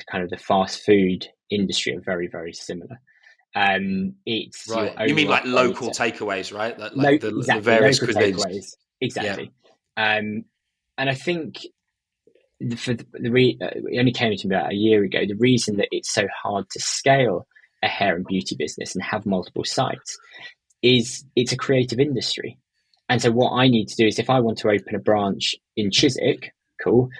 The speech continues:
Speaker 1: I need to find a couple of good colorists, a couple of good stylists in Chiswick. If I then want to replicate that and have the same brand, the same, um, look, feel, vision, I need to find other stylists who then want to cut hair, colour hair in a similar way.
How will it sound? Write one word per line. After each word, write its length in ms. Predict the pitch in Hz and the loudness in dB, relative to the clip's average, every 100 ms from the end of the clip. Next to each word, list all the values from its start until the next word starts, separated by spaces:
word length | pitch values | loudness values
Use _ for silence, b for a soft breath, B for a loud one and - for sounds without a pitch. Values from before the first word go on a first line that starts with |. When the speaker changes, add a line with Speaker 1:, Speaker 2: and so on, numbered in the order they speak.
| B 110 | B 0
Speaker 1:
I 60 | |
need 120 | 110 | 0
to 80 | 101 | 2
find 360 | 110 104 104 98 _ - | 0 2 0 -4 _ -10
a 60 | - | -4
couple 260 | 123 117 | -2 -2
of 80 | 98 | 0
good 180 | 104 - | 0 0
colorists, 400 | 123 117 101 - | 2 2 2 -2
a 40 | |
couple 160 | 110 107 | -4 -2
of 60 | 98 | -2
good 120 | 95 | -4
stylists 840 | - 117 107 107 - - - - - | 2 4 4 2 -4 -12 -18 -16 -4
in 140 | 104 | -4
Chiswick. 360 | 95 107 - - _ B B B _ - | -2 -4 -6 -14 _ B B B _ -4
If 120 | 135 | 2
I 80 | 147 | 2
then 140 | 147 120 | 2 0
want 160 | 110 | -2
to 100 | 117 | -4
replicate 540 | 120 151 - - 95 - | -4 -4 -8 -8 -8 -8
that 320 | - 139 - - | -12 -12 -12 -12
and 80 | - | -4
have 220 | 107 - | -4 -4
the 60 | |
same 340 | - 113 110 101 | 0 4 4 2
brand, 360 | 107 104 101 | 0 0 0
the 40 | 98 | -2
same, 640 | - 107 104 104 104 98 - 101 | 2 4 4 4 4 2 2 -2
um, 480 | 92 87 82 80 - 104 | 2 2 0 -2 -4 0
look, 340 | 107 107 - - - - | 4 4 2 -6 -6 2
feel, 380 | 104 98 92 | 4 6 4
vision, 480 | 95 107 - - - _ B B B | 4 2 4 -2 -6 _ B B B
I 100 | 123 | 2
need 160 | 123 117 | 4 2
to 40 | |
find 340 | - 107 104 98 _ _ 135 | 2 0 0 -4 _ _ 0
other 180 | 139 | 2
stylists 720 | - - - - - 127 - - - | 0 0 0 0 -4 -6 -8 -10 2
who 120 | 117 | 4
then 200 | 110 110 | 4 2
want 160 | 110 - | 0 -2
to 100 | - | -8
cut 240 | - - - | -4 -4 -2
hair, 240 | 110 98 - | -2 -2 0
colour 220 | 139 - | 0 0
hair 280 | - 87 - | 0 -4 -2
in 80 | 107 | -4
a 80 | 101 | -4
similar 360 | - 104 101 | 0 0 2
way. 280 | - - | 0 -2